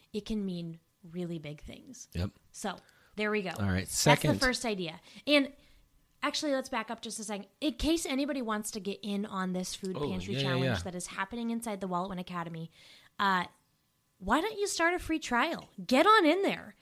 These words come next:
Speaker 1: Try this challenge out. Have fun with us.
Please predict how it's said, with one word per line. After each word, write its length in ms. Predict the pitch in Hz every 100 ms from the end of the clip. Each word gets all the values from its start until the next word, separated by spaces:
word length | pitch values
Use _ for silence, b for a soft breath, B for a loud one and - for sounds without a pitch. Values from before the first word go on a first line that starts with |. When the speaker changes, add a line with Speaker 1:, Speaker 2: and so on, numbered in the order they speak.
| _ _ _
Speaker 1:
Try 400 | - - 254 427 466
this 200 | 453 -
challenge 480 | 269 247 381 247 202
out. 200 | 196 214
Have 200 | 330 427
fun 340 | - 233 285
with 140 | 339 190
us. 340 | 170 202